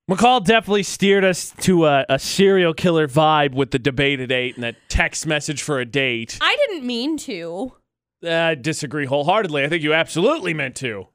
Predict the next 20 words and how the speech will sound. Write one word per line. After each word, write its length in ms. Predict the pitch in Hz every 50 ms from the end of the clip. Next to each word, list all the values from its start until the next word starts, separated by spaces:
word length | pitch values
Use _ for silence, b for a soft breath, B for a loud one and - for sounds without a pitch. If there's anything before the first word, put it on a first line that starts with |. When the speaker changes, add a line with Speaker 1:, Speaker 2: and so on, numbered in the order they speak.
| _ _
Speaker 2:
No. 800 | 294 294 294 339 359 339 320 285 269 247 233 226 214 208 196 185 165
Speaker 1:
A 140 | 147 160 160
J 200 | 139 175 175 160
and 80 | 151 156
McCall 300 | - 156 165 151 147 143
at 60 | 135
V 220 | 117 135 151 147 139
F 240 | 135 131 - - 151
X. 220 | 147 143 139 -
But 200 | - - - b b b b b b b b
what 180 | 185 277 320
we 120 | 339 311 247
found 300 | - - 269 233 226 208
out, 100 | 208 233
and 80 | 262
that, 120 | 320 359 269
that's 200 | 370 392 - -
a 40 | 381
legitimate 400 | 381 294 220 330 359 330 330 -
fear. 300 | - 330 240 147 113